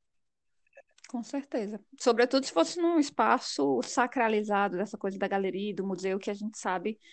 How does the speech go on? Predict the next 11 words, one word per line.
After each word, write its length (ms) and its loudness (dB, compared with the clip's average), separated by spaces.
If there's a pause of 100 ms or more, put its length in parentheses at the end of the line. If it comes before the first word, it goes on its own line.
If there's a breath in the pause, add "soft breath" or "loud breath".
(200 soft breath)
que, 100 -6
por 180 -8
mais 460 -2
que, 640 -10
enfim, 220 -10 (200)
tem, 260 0 (100)
tem 240 0
acontecido 600 -2
um 80 -2
trabalho 460 2
forte 580 -2